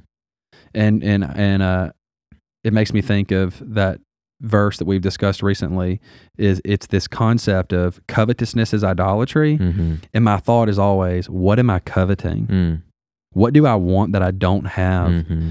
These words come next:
Speaker 1: Because normally that's why I'm holding on to something so
Speaker 2: Mm.
Speaker 1: tightly.
Speaker 2: So I go on to say, "If our ultimate aim in marriage is personal happiness and its responsibility is that of our spouse, you will find disappointment."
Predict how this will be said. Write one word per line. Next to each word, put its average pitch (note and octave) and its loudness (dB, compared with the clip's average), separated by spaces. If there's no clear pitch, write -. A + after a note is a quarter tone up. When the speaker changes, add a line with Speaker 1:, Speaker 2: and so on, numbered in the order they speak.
Speaker 1:
Because G#2 0
normally G#2 2
that's F#2+ -2
why F#2 2
I'm F2+ 0
holding F2+ -2
on F2 -2
to F2 -6
something E2+ -4
so E2+ -2
Speaker 2:
Mm. E2 -4
Speaker 1:
tightly. F#2 -6
Speaker 2:
So G2 2
I F2+ 0
go F#2 4
on F#2 2
to F2 4
say, F2 2
"If E2+ 0
our F2+ 2
ultimate G2 2
aim F#2 4
in F2 4
marriage F2 2
is E2 0
personal F2 0
happiness E2 -2
and E2 0
its E2+ -2
responsibility F2 2
is D#2+ -2
that F2 0
of E2+ 0
our E2 0
spouse, F2 -2
you F2 0
will D#2+ 2
find D#2+ -2
disappointment." D#2 -4